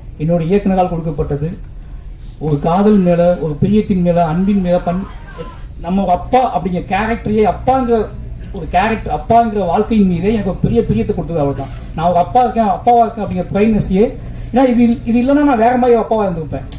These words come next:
ஒரு பையன் பிறந்தான், ஓகே, அவன் வேலையை பார்க்க, நம்ம, நம்ம வேலையை பார்க்கணும் அப்படின்னு இருந்திருப்பேன். ஆனா இப்ப டெய்லி அவனை பார்த்துக்கிட்டே இருக்கேன். என்கிட்ட இருக்கிறத விட இப்ப அவன் ராம் சார் பத்தி கேட்கிறான் அதிகமா, "சாட்டை போகணும், சாட்டை போகணும்னு" சொல்றான்.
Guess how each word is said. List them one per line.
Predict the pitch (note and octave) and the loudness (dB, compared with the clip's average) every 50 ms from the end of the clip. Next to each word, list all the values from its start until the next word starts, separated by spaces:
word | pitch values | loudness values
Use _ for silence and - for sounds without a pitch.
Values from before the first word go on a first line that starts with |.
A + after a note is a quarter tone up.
| - - | -12 -8
ஒரு | F#3+ A#3 A#3+ | -8 -6 -4
பையன் | A#3 G#3+ A3+ A3+ | -2 -2 0 0
பிறந்தான், | G3+ G#3 G3+ G3+ G3 F#3+ F#3+ - F3+ | 0 -2 -2 -2 -2 -2 -4 -4 -6
ஓகே, | F3 F3+ | -4 0
அவன் | F3+ F3+ F3+ F3+ | 0 2 2 2
வேலையை | F3 F3 F3 F#3+ F#3 | 0 0 -2 -2 -2
பார்க்க, | - F3 D#3+ F#3 | -2 -2 -2 -2
நம்ம, | F#3+ F3 F3 | -4 -4 -4
நம்ம | E3 E3 E3 | -4 -4 -4
வேலையை | E3 E3 E3+ - | -2 -2 -2 -2
பார்க்கணும் | E3 D3+ C#3+ D3 D#3 D#3 | -4 -4 -4 -4 -6 -6
அப்படின்னு | D3+ E3 F3 F3 | -4 -4 -4 -2
இருந்திருப்பேன். | E3+ E3+ F3 F3 E3+ - - C#4 - - - - - - - - - - - - - - | 0 0 0 0 0 0 -2 -2 -4 -6 -10 -12 -12 -12 -12 -12 -12 -12 -12 -10 -4 -2
ஆனா | A#3 G#3+ | 2 2
இப்ப | A#3 G#3+ - F#3+ | 2 2 2 0
டெய்லி | F#3 E3+ G#3 A3 B3 B3 C4 C4 C#4 C4 B3+ - - | 2 2 4 4 4 4 6 6 6 4 2 -2 -4
அவனை | - D#3+ E3+ E3 D3 | 0 2 2 2 2
பார்த்துக்கிட்டே | - F#3 G3+ G3 G3 F#3+ F3+ G3+ | 2 2 2 2 0 2 4 4
இருக்கேன். | G#3 G3 E3 D#3 E3 D#3 D#3+ E3+ - - - - - - - - - - - | 4 4 4 2 0 0 0 -2 -4 -10 -14 -14 -14 -14 -12 -12 -10 -2 2
என்கிட்ட | F#3+ A3 B3 B3 C#4+ - - | 4 6 6 6 4 4 2
இருக்கிறத | C4+ B3+ A#3 C4 B3 A#3+ | 2 4 4 4 4 4
விட | A#3+ B3+ B3 | 4 2 2
இப்ப | A#3+ G#3 G#3 | 2 2 2
அவன் | F#3+ F3+ E3+ F3 F#3 | 2 2 2 2 2
ராம் | G#3 A3 - | 0 0 2
சார் | - A3+ G#3+ F#3+ F3+ | 2 2 0 2 0
பத்தி | F3 - - A3+ | -2 0 2 2
கேட்கிறான் | G#3+ G#3+ - G3 F#3 F3+ - F3 E3 | 0 0 0 -4 -4 -2 0 2 2
அதிகமா, | D3+ C#3 D3+ D#3+ C#3+ C#3 C#3 C#3+ C#3 - | 2 2 4 4 4 4 4 4 0 0
"சாட்டை | - - F3 F#3+ F#3 F3+ | -2 -2 0 0 0 0
போகணும், | D3 E3+ E3+ E3 D3+ | 0 0 0 2 2
சாட்டை | C#3+ F3 E3+ E3+ F3+ | 2 2 2 2 0
போகணும்னு" | - D#3+ E3 D#3+ D3 - | -2 -2 -2 -2 0 0
சொல்றான். | E3 D3 C#3+ C#3+ C#3+ C#3+ | 0 0 0 0 -2 -4